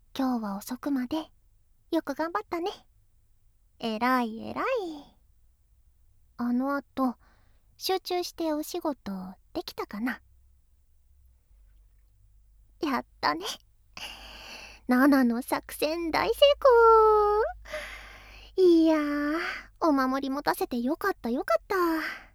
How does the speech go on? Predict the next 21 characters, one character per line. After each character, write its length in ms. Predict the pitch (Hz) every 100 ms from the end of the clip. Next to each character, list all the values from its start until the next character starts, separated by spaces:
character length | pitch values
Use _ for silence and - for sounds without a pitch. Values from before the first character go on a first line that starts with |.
| _ - _ _ - - _ _
あ、 380 | 240 247 254 240 - - 554 - - - - - - -
明 140 | 285
日 280 | - - 269
ま 160 | 262
た 120 | - 349 294 262 311 _ _
新 480 | 320 - - 277 277
し 300 | - 269 233
い 60 | 180
お 100 | 185
守 400 | 233 247 226 214
り 40 |
に 160 | 202 196 -
変 140 | 185
え 40 | 320
と 120 | 587
く 120 | -
か 100 | 403
ら 80 | 214
ね。 160 | 220 381 453 480 494 508 571 _ 698 440 392 370
う 40 |
ん。 360 | 311 294 277